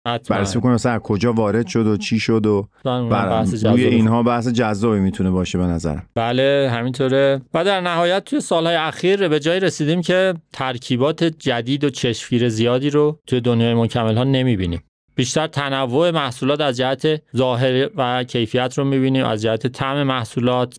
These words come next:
Speaker 1: و رقابتایی که بین کمپانی‌ها هست. حالا بعضی مثلاً افراد میان پروتئین‌های، چند مدل پروتئین رو ترکیب می‌کنن، به اسم مثلاً پروتئین با کارایی بیشتر عرضه می‌کنن، براش تبلیغات می‌کنن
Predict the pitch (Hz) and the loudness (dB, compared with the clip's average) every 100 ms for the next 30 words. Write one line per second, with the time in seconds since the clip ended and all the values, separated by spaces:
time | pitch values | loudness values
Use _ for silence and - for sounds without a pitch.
0 | - 120 110 120 123 127 117 120 120 143 | -4 -2 0 0 0 0 0 0 0 -2
1 | 135 143 139 135 123 123 120 131 135 131 | 0 0 0 -2 -2 0 0 0 0 -2
2 | 131 120 127 - 123 123 117 127 117 113 | 0 0 0 -4 -6 -4 -2 0 0 0
3 | 107 104 113 110 _ - 117 - 117 120 | 0 0 -2 -4 _ -6 -4 -2 0 2
4 | 127 123 110 _ 131 131 127 123 123 139 | 2 0 -2 _ -2 0 0 0 0 0
5 | 139 127 143 143 131 131 127 123 127 135 | 0 -2 -4 0 0 2 0 0 0 0
6 | 120 110 139 135 127 127 127 117 110 - | -4 -4 -2 -2 0 0 0 0 -2 0
7 | 123 117 - 107 110 120 107 107 110 117 | 0 0 0 -2 0 0 0 0 0 0
8 | 113 - 113 104 113 - 113 110 113 110 | -2 -4 -2 -2 -2 0 0 2 2 0
9 | 104 - 123 120 117 104 127 127 123 120 | -2 -2 -2 -2 -4 -2 0 0 0 0
10 | 117 104 107 - 104 101 98 123 135 123 | 0 0 0 -2 -4 -2 -2 -2 -2 0
11 | 123 120 117 | 0 0 -4